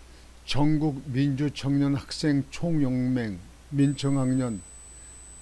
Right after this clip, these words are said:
민청학년에 있었구먼. 발기인으로 참여, 초대 상임위원과, 아, 철도 등 수송용 운송장비 도매업체인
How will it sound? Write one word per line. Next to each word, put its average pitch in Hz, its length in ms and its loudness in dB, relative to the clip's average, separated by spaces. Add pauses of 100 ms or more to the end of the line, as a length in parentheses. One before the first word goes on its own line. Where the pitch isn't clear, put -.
(380)
민청학년에 127 1300 -2
있었구먼. 120 640 -6
발기인으로 135 760 0
참여, 117 500 -6 (640)
초대 147 420 0
상임위원과, 135 1120 0 (920)
아, 95 600 -12 (600)
철도 156 500 2
등 143 300 0 (680)
수송용 160 1080 2
운송장비 139 1000 2
도매업체인 131 880 0